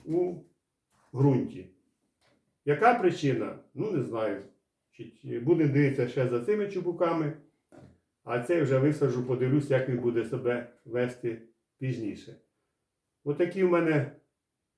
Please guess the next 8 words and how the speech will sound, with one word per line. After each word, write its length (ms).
досягнення 720
і 420
деякі 420
недоліки. 800
Також 360
дивіться 480
за 160
своїми 680